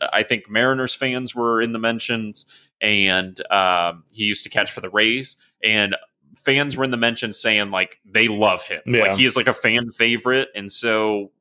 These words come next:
Speaker 1: there's a reason that he's respected, obviously. He'll, he'll fit just
Speaker 2: So
Speaker 1: right
Speaker 2: I,
Speaker 1: in this
Speaker 2: I
Speaker 1: team.
Speaker 2: think it's gonna be interesting,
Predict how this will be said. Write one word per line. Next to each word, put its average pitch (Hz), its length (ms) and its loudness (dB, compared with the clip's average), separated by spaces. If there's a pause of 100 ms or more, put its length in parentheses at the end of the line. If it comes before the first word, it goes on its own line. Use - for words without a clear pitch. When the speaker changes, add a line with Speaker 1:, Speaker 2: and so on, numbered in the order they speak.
(160)
Speaker 1:
there's 127 240 4
a 131 40 0
reason 117 360 0
that 90 140 -4
he's 104 200 -4
respected, 92 500 -8
obviously. 82 560 -12
He'll, 135 220 2
he'll 135 140 4
fit 135 240 0
just 127 120 2
Speaker 2:
So 139 80 6
Speaker 1:
right 143 180 2
Speaker 2:
I, - 20 -10
Speaker 1:
in 143 80 -2
this 151 180 4
Speaker 2:
I 156 60 4
Speaker 1:
team. 156 100 4
Speaker 2:
think 175 160 0
it's 165 140 -4
gonna 151 160 -4
be 135 180 -2
interesting, 127 840 -4